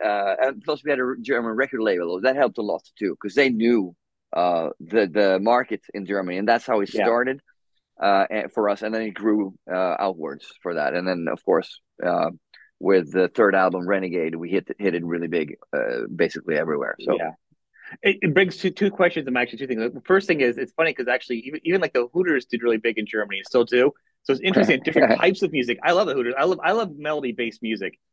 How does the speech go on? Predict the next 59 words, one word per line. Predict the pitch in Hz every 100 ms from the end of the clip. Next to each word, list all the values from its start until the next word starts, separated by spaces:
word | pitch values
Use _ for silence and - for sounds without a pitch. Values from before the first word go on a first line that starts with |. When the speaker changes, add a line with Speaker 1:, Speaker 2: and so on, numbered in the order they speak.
| _
Speaker 2:
So | - 123 123 -
Speaker 1:
Mm-hmm. | 104 135 - _ _ _ 135
Speaker 2:
I | 143
can | 170
like | 139
the | 139
Hooters | 170 143
and | -
I | 127
can | 127
like | 120
Hammerfall | 180 185 151 123
because | 120 117
there's, | 107 104 -
there's | 117
a | 110
good | 156 147
melody. | 131 123 117 92 82 _ _ _ _ _ _
So | -
I | 120
like | 120 120 117
Speaker 1:
Yeah, | 117 107
Speaker 2:
that. |
Speaker 1:
yeah, | 113 123 107 -
yeah, | 95 -
sure. | 120 98 _
Speaker 2:
So, | - 190 - - _
but | 160 170
it's | 160 -
really, | 190 175
so | 180
this | 185
was | 175
interesting. | 196 208 196 135
Germany's | 139 165 151
always | 135 143 147
embraced | 139 135 135
a |
lot | 135 147 139
of | 131
different | 120 107
sounds. | 220 147 107 - - _ _ _ _ -
Um, | 139 135 135 _ _ -
one | 254
of | 302
the |
questions | 277 269 -
I |
was | 160
gonna | - 214
ask | -
you | -
though, | 156
so | 156
when | 170
you | 208
were |
starting | 220 202 180 175
out, | 208 143 131